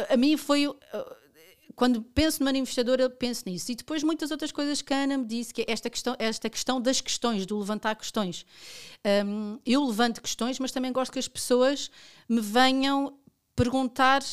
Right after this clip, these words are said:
como é que eu as consigo, eh, ajudar. E eu não há melhor maneira de ajudar as pessoas de, "Mas pensa nisso e o que é que te fazia feliz?" Como é que tu poderias ser mais feliz?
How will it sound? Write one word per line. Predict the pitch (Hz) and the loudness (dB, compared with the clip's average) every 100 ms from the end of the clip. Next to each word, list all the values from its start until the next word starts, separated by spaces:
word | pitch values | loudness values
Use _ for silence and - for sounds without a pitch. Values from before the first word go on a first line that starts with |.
| - _ | -12 _
como | 269 269 | 0 2
é | 285 | 2
que | 285 285 | 2 2
eu | 302 294 - _ _ | 2 0 -8 _ _
as | 262 254 | -2 -2
consigo, | - 277 269 277 226 254 269 | -2 -2 0 -2 -2 -4 -2
eh, | 233 240 233 220 | 0 0 0 -4
ajudar. | 214 247 240 180 - - - - - _ | -2 0 0 0 -8 -16 -20 -20 -20 _
E | 233 247 285 | -2 2 4
eu | 320 | 4
não | 302 302 | 4 4
há | 294 | 4
melhor | 285 269 269 | 2 2 0
maneira | 262 226 196 202 | 0 0 -2 -2
de | 226 | -4
ajudar | 214 202 | -2 -2
as | 190 185 | -2 -8
pessoas | - 240 240 226 | -4 -2 -2 -2
de, | 196 156 175 | -4 -4 -6
"Mas | 202 - _ _ | -8 -10 _ _
pensa | 247 294 - | -2 0 0
nisso | 262 285 302 - - | 0 0 -2 -10 -8
e | 240 185 170 _ | -4 -4 -6 _
o | - | -14
que | |
é | 311 | -12
que | |
te | - | -6
fazia | 269 277 | -4 -4
feliz?" | - 208 175 - - _ _ 240 | -6 -8 -6 -10 -18 _ _ -8
Como | |
é | 254 | -6
que | |
tu | 262 | -8
poderias | - 254 285 | -8 -6 -6
ser | - 233 | -4 -6
mais | 208 202 | -6 -8
feliz? | - 190 170 - | -8 -8 -8 -12